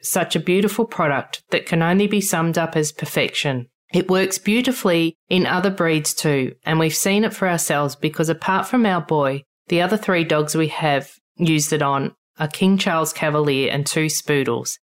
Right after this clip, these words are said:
Keep up the wonderful work. Thank you again, Alison."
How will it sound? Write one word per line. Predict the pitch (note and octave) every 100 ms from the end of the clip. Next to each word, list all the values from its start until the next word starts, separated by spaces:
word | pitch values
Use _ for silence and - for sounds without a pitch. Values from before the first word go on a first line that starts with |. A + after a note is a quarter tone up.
| _ -
Keep | G3 G#3
up | G#3+ G3+
the | -
wonderful | F#3 D#3+ D#3+ - D#3+
work. | C#3+ C3 -
Thank | - E3 D3+
you | F3
again, | D#3 D3+ C#3+ C#3
Alison." | B2 B2+ B2+ - -